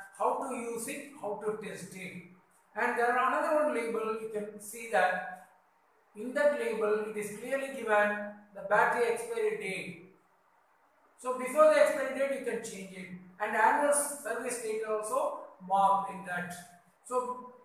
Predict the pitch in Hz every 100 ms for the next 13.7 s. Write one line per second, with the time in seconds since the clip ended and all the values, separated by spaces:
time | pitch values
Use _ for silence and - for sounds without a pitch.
0 | _ _ 214 226 269 262 254 302 - -
1 | - - 202 208 214 226 226 226 - -
2 | - - _ _ _ _ _ _ _ _
3 | _ _ _ _ _ 190 240 254 240 247
4 | 226 214 214 214 226 247 - - 220 220
5 | 214 214 220 214 254 320 - - - 233
6 | 233 226 208 208 202 196 - - 185 185
7 | - - - _ _ _ _ _ _ _
8 | _ _ 208 226 240 247 226 240 240 -
9 | 208 190 180 196 - - - - 214 226
10 | 233 226 226 208 208 - - _ _ _
11 | _ - 247 262 - 277 - 247 247 262
12 | 247 240 220 208 208 202 185 - 277 285
13 | 311 240 233 240 208 180 -